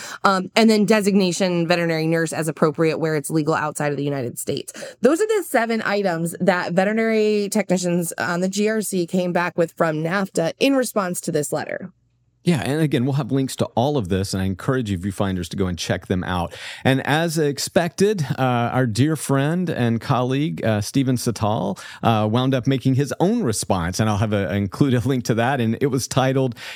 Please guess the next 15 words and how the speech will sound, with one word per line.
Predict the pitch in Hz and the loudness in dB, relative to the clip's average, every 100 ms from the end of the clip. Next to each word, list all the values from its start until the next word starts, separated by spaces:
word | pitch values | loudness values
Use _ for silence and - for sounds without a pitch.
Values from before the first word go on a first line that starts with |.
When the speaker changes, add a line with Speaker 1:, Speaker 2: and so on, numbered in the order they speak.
| - - | -10 2
Speaker 2:
"A | 170 190 | 2 4
V | 185 | 0
M | 156 160 | 2 0
A, | 208 220 - | 0 -2 -2
the | 123 123 - | 2 2 2
Ultimate | 165 208 - 190 - 87 | 0 0 0 -2 -2 -2
Gatekeepers | 127 165 - - 190 185 185 160 | 0 0 -2 -4 -2 0 0 -2
and | - 107 | 0 0
Their | 98 87 | 2 -2
Disdain | 85 - 226 - - 156 180 196 208 - | -2 0 0 0 0 2 2 0 -2 -2
for | 120 131 | 2 2
<laughs> | |
Veterinary | 110 110 - 190 180 160 165 160 | 2 0 2 2 0 0 0 0
Technician | 151 - 131 147 160 135 | 0 2 2 2 0 2
Advancement." | - 101 123 127 135 139 123 | 2 4 2 2 0 0 0